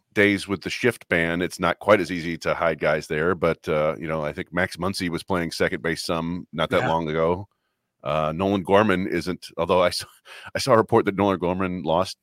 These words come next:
Speaker 1: I think, ten or twenty pounds by cutting out his favorite popcorn. So I don't know if he was just eating that, that Costco crack or what, but, uh, that's just kind of a funny, one of the funnier, best shape of his life stories I've seen. But, y-, yeah, like, I, nobody's saying that Colt Keith's gonna be a Gold Glove winner.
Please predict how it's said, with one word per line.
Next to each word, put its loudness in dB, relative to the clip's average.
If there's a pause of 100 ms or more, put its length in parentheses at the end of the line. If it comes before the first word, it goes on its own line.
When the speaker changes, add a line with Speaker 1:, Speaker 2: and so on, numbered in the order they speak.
Speaker 1:
I -10
think, -8
ten -2
or 2
twenty -2
pounds 0
by 0
cutting 0
out 4
his -10
favorite -2
popcorn. 0 (580)
So 0
I 8
don't 4
know 8
if 0
he -2
was -2
just -4
eating -4
that, 4 (120)
that -2
Costco 4
crack 4 (600)
or 2
what, 6
but, -2
uh, 2 (260)
that's -8
just -8
kind 0
of -2
a 0
funny, -2
one -4
of -2
the -4
funnier, -2 (100)
best 0
shape 0
of -6
his -14
life 0
stories -4
I've -10
seen. -6
But, 0 (800)
y-, -20 (240)
yeah, 4
like, -2
I, 2 (600)
nobody's 2
saying 2
that 2
Colt -2
Keith's -4
gonna -2
be 2
a 2
Gold 4
Glove 2
winner. -2